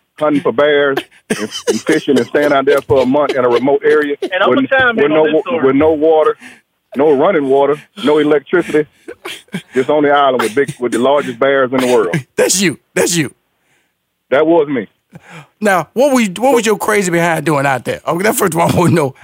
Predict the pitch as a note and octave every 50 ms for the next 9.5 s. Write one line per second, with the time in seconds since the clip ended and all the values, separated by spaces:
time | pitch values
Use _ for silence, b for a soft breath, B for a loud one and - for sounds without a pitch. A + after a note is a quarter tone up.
0 | C#3+ D#3+ D3+ D#3 C#3+ C3+ G#2+ A2 _ - G#3+ F#3 - E3 C3 G#2+ _ - G3+ G3
1 | G#3 G3 - - F#3+ F3+ E3+ D#3+ F3+ A3+ C4 G#3 E3+ E3 E3 D#3+ D#3 D3 D#3 E3
2 | - F#3+ F3 F3 - C#3+ C#3 D3+ C#3 C3 B2 B2 A#2+ A#2 A#2 A2 A#2+ C3+ C#3 -
3 | - C#3 C3+ - - C#3+ C3+ C3 B2+ B2+ C3 B2+ B2+ A#2+ A#2+ A#2+ A2 A2+ A2+ G#2+
4 | A2+ B2 - A#2+ A2+ - - D3 D3 C3 B2+ - - B2+ B2 B2 A#2+ A#2 - _
5 | _ _ _ _ _ _ - - A#2 A#2 A2+ A2+ A2 A2 G#2+ G#2+ G#2 G2+ G2 G2
6 | G2 _ - - A#2+ A#2 G#2+ A2 B2+ C#3+ D3 D3 - C3+ A2+ A#2 A2 G#2 G2 B2
7 | C3+ B2 G#2 G2+ F#2+ F2+ _ b b b b - D#3+ C#3+ - C#3 G#2 - _ _
8 | _ - B2 B2 B2 A#2+ A#2 A2+ - - A2 G#2+ - - F#3 F#3 A3 G#3 F3 D3+
9 | D3 D3 C#3 B2+ B2 A#2+ A2 G#2+ G#2+